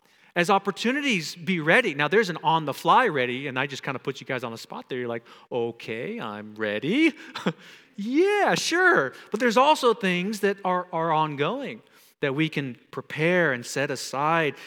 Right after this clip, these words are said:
and be ready for out of joy and to purpose in our heart, because Paul says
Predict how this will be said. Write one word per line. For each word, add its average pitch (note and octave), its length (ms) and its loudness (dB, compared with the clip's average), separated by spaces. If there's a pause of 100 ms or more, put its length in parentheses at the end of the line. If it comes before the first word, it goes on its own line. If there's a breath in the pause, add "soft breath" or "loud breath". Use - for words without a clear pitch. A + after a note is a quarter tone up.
(120 loud breath)
and A#2+ 160 -10
be C#3 440 -4
ready B2+ 340 -2
for B2+ 560 -4 (180)
out C#3 140 -2
of - 120 -8
joy B2 600 -2 (340 loud breath)
and B2 240 -4
to C3+ 60 -6
purpose G3 500 0
in D#3+ 180 -4
our C#3+ 180 -6
heart, B2+ 340 -2
because C3 280 -6
Paul D3+ 300 -2
says B2 400 -4